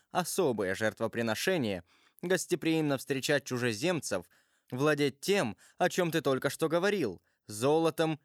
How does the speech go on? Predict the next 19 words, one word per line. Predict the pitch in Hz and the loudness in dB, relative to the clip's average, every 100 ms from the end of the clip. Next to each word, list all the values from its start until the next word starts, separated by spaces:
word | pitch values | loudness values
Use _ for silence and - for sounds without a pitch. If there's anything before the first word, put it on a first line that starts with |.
| _ | _
и | 139 | -6
серебром, | - 151 156 170 202 117 87 - _ _ _ _ _ _ _ | -2 0 0 2 0 0 -6 -16 _ _ _ _ _ _ _
и | 139 | 0
вообще | 147 143 - 123 | 0 0 0 0
всем, | - 151 175 170 - - | 0 0 0 0 -6 -20
что | - 190 | -4 -2
считается | - 160 151 139 - 120 | 0 0 2 2 2 0
нужным | 147 190 113 98 | 2 0 0 -4
для | 95 101 | -4 -4
счастливой | - 113 113 110 143 | -4 -4 -2 0 2
жизни. | 143 180 104 87 - _ - - 180 | 2 -2 -4 -12 -16 _ -20 -10 -2
Видимо, | 226 226 208 | 2 2 2
твои | 160 151 131 | 2 2 0
стражи | - 107 104 113 156 - - | 0 0 2 2 -2 -4 -8
обосновались | - 170 143 147 139 131 113 | -2 0 0 0 2 2 0
в | |
государстве, | 117 - 120 131 143 - 147 | -2 -4 0 0 0 -2 -2
можно | 139 127 135 | 0 0 -4
сказать, | - 135 139 135 | -2 0 2 0